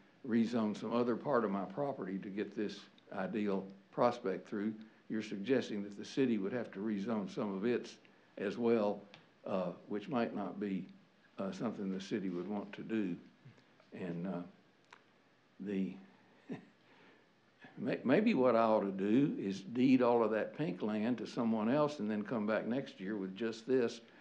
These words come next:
where we can't be confused about what else I own everywhere else in town. I mean, I, I, I plead with you,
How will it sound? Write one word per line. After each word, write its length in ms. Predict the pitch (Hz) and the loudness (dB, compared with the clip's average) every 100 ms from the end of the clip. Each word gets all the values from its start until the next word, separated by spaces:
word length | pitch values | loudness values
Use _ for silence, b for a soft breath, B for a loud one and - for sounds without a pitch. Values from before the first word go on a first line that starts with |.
| B | B
where 180 | - 107 | -4 -2
we 140 | 104 | -2
can't 320 | 107 147 127 | -2 -2 -2
be 100 | 117 | 0
confused 640 | 120 113 95 156 156 135 - | -2 -4 -8 0 4 4 4
about 260 | 110 107 | 0 2
what 180 | 107 117 | 4 4
else 280 | 113 120 - | 4 2 0
I 180 | 104 104 | -2 0
own 360 | 113 120 104 98 - - | 2 2 0 -6 -16 -6
everywhere 460 | 110 107 107 107 110 | -2 0 2 4 4
else 240 | 107 - | 2 -2
in 100 | 101 | -6
town. 540 | 90 165 143 98 - - B B B B | -4 2 2 2 -2 -8 B B B B
I 60 | - | -4
mean, 360 | 101 98 95 - B B B - | 0 0 -2 -4 B B B -6
I, 100 | 101 - | -6 -2
I, 140 | 95 - - | -4 -4 -6
I 60 | |
plead 400 | 95 - 160 151 | -4 2 4 4
with 180 | 113 110 | 2 0
you, 340 | 107 104 101 | -2 0 -2